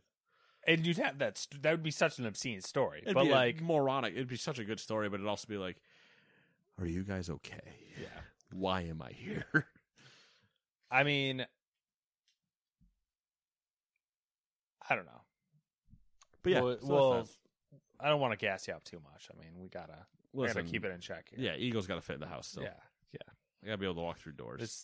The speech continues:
Speaker 1: this office is only so big.
Speaker 2: Yeah, I can only suffocate Matt so much.
Speaker 1: Yeah. Um, yeah, I don't know. That's all I got. I don't have, uh, I don't have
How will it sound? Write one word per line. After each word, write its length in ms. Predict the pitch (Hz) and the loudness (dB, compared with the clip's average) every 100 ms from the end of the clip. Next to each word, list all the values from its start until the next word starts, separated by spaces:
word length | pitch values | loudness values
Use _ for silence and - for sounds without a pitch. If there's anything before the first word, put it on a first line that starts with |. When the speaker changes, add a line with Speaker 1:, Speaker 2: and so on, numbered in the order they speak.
| 139 | -6
Speaker 1:
this 420 | 131 113 - - _ _ - _ - - _ - | -4 -4 -8 -12 _ _ -20 _ -20 -20 _ 0
office 400 | 120 113 98 - | 0 0 -6 -6
is 140 | 92 | -8
only 180 | 98 90 | -8 -8
so 200 | - 87 | -8 -10
big. 320 | 76 - - _ _ | -10 -16 -18 _ _
Speaker 2:
Yeah, 220 | 117 82 - - | -6 -4 -8 -6
I 80 | 101 | -4
can 120 | 117 | 0
only 100 | 107 | -2
suffocate 440 | 87 82 85 82 69 | -2 -4 -6 -10 -10
Matt 180 | 67 - | -12 -10
so 140 | 67 | -10
much. 280 | 55 - - _ | -12 -14 -18 _
Speaker 1:
Yeah. 100 | 55 50 - _ _ _ _ _ _ _ _ _ _ _ - - _ - _ _ _ _ _ _ _ - - | -14 -14 -20 _ _ _ _ _ _ _ _ _ _ _ -20 -20 _ -20 _ _ _ _ _ _ _ -20 4
Um, 640 | 139 139 139 143 139 135 120 - - - - - - - | 8 10 10 10 6 2 -8 -16 -20 -20 -20 -20 -16 -8
yeah, 140 | 147 | -6
I 40 | 147 | -6
don't 100 | 151 | -8
know. 200 | 151 131 | -10 -10
That's 140 | 120 139 | -12 -4
all 120 | 127 | -4
I 40 | |
got. 280 | 104 101 101 | -2 -4 -4
I 60 | 110 | -8
don't 100 | 110 | -8
have, 180 | 104 98 | -6 -2
uh, 240 | 98 98 98 _ _ _ _ _ _ | -2 -2 -6 _ _ _ _ _ _
I 40 | 113 | -18
don't 180 | |
have 40 | 104 | -14